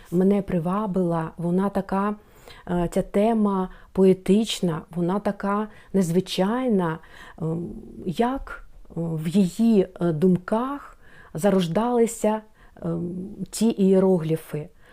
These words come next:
Як, е, кожній людині, майже кожній людині, що зустрічалася Даї на шляху, вона присвоювала їй,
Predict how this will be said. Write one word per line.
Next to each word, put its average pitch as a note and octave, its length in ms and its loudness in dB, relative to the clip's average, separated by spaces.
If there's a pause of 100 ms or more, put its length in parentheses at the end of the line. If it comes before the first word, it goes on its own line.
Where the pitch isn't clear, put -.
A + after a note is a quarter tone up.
(200)
Як, A3 560 0
е, F3 300 -2 (580)
кожній A#3+ 480 4
людині, G#3 540 4
майже G3+ 340 2
кожній F#3+ 440 4
людині, F#3 680 2 (240)
що - 240 2
зустрічалася F#3+ 1000 0
Даї G3 460 2
на F#3 400 0
шляху, A3+ 640 -2 (460)
вона G3+ 600 2 (120)
присвоювала A3 840 0
їй, A3+ 500 4